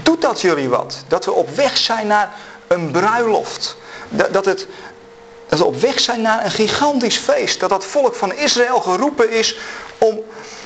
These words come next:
feest te gaan vieren en de hele wereld te beëvangeliseren. Doet dat jullie wat? Nou, en wat zag Jezus in zijn dagen? Ja.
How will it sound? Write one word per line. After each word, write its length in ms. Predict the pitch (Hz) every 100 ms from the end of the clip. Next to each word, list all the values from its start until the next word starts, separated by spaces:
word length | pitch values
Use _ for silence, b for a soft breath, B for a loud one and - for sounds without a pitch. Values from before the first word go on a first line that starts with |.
| B B B
feest 460 | - - 294 285
te 100 | 262
gaan 220 | 240 233 180
vieren 340 | 233 233 233
en 160 | 220 202
de 100 | 190
hele 280 | 247 240
wereld 320 | 180 240 269 247
te 80 |
beëvangeliseren. 1000 | 220 240 233 196 208 202 180 226 160 143 -
Doet 240 | 170 359
dat 160 | - -
jullie 240 | 175 147
wat? 360 | 123 - - - - - B B
Nou, 180 | - 190
en 120 | 180
wat 180 | 196 214
zag 280 | - 302 233
Jezus 400 | 226 240 220 170
in 120 | 147
zijn 280 | 135 190 196
dagen? 460 | 165 151 151 - - B B B B B - - - - -
Ja. 340 | - - -